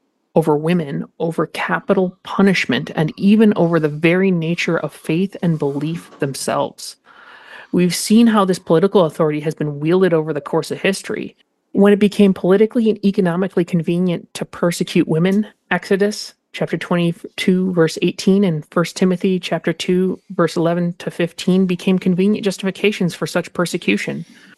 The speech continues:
A tenth century text, the Canon Episcopi, stated that belief in the essence of witchcraft was heresy, as it implied a power in the world other than God's. Centuries later,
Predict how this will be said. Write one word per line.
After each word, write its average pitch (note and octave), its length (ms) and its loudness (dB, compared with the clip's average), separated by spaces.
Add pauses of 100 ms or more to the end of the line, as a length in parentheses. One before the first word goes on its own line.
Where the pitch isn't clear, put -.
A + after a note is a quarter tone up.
A E3 80 0
tenth G#3+ 300 2
century G3+ 340 2
text, - 560 -4 (220)
the D#3+ 180 0
Canon E3+ 480 0
Episcopi, E3 760 -2 (280)
stated G3 600 2
that F3+ 260 4
belief E3 400 2
in F3 140 2
the E3+ 140 -2
essence A3+ 420 0
of - 200 -6
witchcraft G#3 720 -2 (100)
was D#3+ 320 -2
heresy, - 840 -4 (480)
as F#3 140 2
it G#3 100 6
implied G3+ 380 -2
a G#3 60 -2
power G#3 500 -2
in G3+ 160 0
the G3 80 0
world E3+ 340 -4
other E3 160 -4
than D#3+ 200 -4
God's. D#3 640 -6 (240)
Centuries E3 520 0
later, G3 480 4